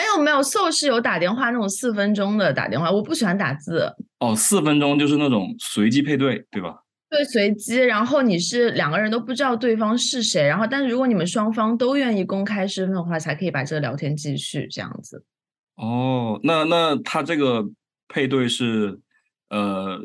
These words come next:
Speaker 2: 是根据你的喜好还有性别吗？还是说这个没有关系？
Speaker 1: 没有，是完全随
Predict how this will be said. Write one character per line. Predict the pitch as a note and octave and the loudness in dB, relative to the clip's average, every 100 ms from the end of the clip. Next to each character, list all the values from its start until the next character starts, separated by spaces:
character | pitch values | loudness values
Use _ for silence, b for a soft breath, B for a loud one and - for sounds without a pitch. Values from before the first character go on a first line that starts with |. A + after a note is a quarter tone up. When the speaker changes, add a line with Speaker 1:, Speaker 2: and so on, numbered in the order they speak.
| - | -12
Speaker 2:
是 | - A#2 | -10 -4
根 | B2+ C3 | 2 4
据 | |
你 | A2+ | 4
的 | A2 | 4
喜 | - F#2 | 0 -2
好 | A2+ G#2+ | -2 0
还 | G#2+ | 0
有 | G2 | -2
性 | - A#2+ G#2+ | 0 0 0
别 | F2 | -4
吗？ | F2 E2+ - | -12 -16 -12
还 | |
是 | F#2+ | -6
说 | F#2+ F#2 | -6 -4
这 | F#3+ G3 | -2 0
个 | F3+ | 0
没 | F#3 | 0
有 | A3+ | -2
关 | F#3+ F3+ | 0 -4
系？ | |
Speaker 1:
没 | A3+ | -4
有， | G3 | -8
是 | |
完 | |
全 | |
随 | F#3+ D#3 C#3 | -8 -8 -8